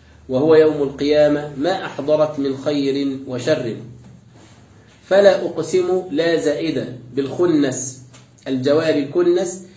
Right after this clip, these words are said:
هي النجوم الخمسة: زحل والمشتري والمريخ والزهر وعطارد، تخنس. والصحيح أن هذا يعم كل هذه الكواكب، ليس هذه فقط.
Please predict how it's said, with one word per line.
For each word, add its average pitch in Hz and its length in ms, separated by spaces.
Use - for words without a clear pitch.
هي 165 220
النجوم 156 300
الخمسة: 156 760
زحل 151 460
والمشتري 143 800
والمريخ 135 640
والزهر 127 840
وعطارد، 151 720
تخنس. 160 500
والصحيح 151 460
أن 143 160
هذا 143 260
يعم 143 340
كل 139 280
هذه 135 200
الكواكب، 131 400
ليس 135 180
هذه 135 160
فقط. - 360